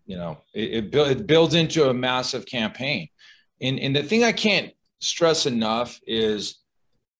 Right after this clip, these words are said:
you can do this with no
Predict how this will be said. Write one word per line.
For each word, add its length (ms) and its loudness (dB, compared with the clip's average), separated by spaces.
you 280 0
can 280 0
do 280 4
this 480 4
with 180 -2
no 640 2